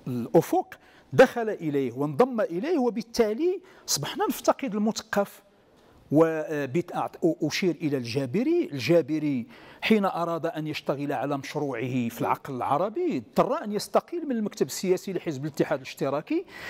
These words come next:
لماذا؟ لأنه بدا له أن هناك شيء آخر أهم، وهو الذهاب إلى بنيات والنظام الفكر والعقل عند العرب،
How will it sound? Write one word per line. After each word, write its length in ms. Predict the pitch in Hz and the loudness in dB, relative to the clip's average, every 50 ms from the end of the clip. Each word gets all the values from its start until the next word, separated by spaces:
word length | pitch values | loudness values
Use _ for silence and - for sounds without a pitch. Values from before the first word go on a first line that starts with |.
| - - - | -8 0 2
لماذا؟ 400 | 156 170 175 175 202 202 285 285 | 2 4 4 4 2 2 0 -2
لأنه 420 | 254 - - 220 202 202 190 170 | -2 -2 -2 -2 0 0 0 0
بدا 340 | 127 175 190 160 131 185 175 | 0 -2 -2 0 0 0 0
له 340 | 175 175 143 139 208 247 - - 190 | 0 -2 -2 -2 -4 -6 -4 -2 -2
أن 180 | 175 165 160 | -2 0 -2
هناك 480 | 156 135 - 147 151 160 156 - - 143 | -2 -4 -4 -4 -2 -2 -2 -2 -4 -8
شيء 280 | - - 160 143 143 - - | -4 -2 -2 -2 -2 0 -2
آخر 300 | 139 - - 135 127 - - | -2 -2 -2 -6 -12 -6 -4
أهم، 340 | 135 120 131 190 214 220 180 | -4 -2 -2 -2 0 0 2
وهو 260 | 147 127 127 139 151 | 0 0 0 0 -2
الذهاب 600 | 123 107 107 127 131 104 127 170 185 190 139 110 - - - - - - - - - | -4 -2 -4 -4 -4 -2 0 0 0 0 0 -4 -8 -16 -20 -20 -20 -20 -20 -2 2
إلى 260 | 135 143 139 147 135 123 | 2 4 4 2 0 -2
بنيات 840 | 120 127 196 220 226 208 196 185 190 196 202 190 156 - - - - | -2 2 2 4 4 2 2 0 0 0 0 0 -2 -6 -8 -10 -6
والنظام 1500 | 147 135 139 147 147 143 139 - - 156 139 131 127 143 147 135 131 143 151 156 147 120 185 202 208 202 190 170 156 | -2 2 2 2 2 2 0 -2 -4 -2 -2 0 0 -2 -2 -2 0 2 2 2 4 2 2 2 0 -2 -4 -4 -6
الفكر 960 | 147 135 135 123 139 139 131 127 - - - 277 277 - - 151 - - 117 | -6 -6 -6 -6 -6 -6 -8 -8 0 4 6 6 6 6 2 -6 -6 -8 -10
والعقل 560 | 117 117 123 131 139 165 202 - - 175 131 | -8 -6 -4 -2 -2 -2 -4 -6 -6 -6 -4
عند 260 | 110 147 147 135 131 | -2 -2 -2 0 0
العرب، 360 | 135 120 104 123 147 185 196 | 0 0 0 -2 -2 -4 -6